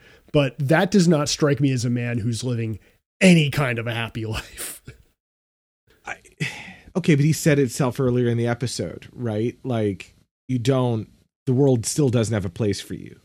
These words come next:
Speaker 2: but you just
Speaker 1: Yeah.
Speaker 2: need to live in it, r-,
Speaker 1: Mm-hmm.
Speaker 2: right? He <laughs> fucked up a high-profile serial assault case. <laughs>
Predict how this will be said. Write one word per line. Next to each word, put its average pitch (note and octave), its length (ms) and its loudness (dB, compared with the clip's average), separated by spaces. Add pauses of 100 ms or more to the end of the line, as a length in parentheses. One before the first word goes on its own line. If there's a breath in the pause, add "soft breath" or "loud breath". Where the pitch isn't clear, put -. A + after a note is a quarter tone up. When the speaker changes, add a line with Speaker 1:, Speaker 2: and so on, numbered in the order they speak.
(100)
Speaker 2:
but C3+ 100 -2
you D3 100 2
just D3+ 160 4
Speaker 1:
Yeah. C#3+ 60 4
Speaker 2:
need B2 100 2
to A2+ 60 0
live G#2+ 340 0
in F2 100 -10
it, G1+ 180 -20 (400)
r-, F3+ 80 6
Speaker 1:
Mm-hmm. D3 260 8
Speaker 2:
right? C#3+ 280 6 (380 loud breath)
He F3+ 120 8
<laughs> - 20 4
fucked - 540 6
up A#3 140 8 (100)
a G3+ 140 10
high-profile A3+ 1400 8
serial A#3+ 640 8
assault G3 540 6
case. - 1040 0 (200)
<laughs> - 40 -20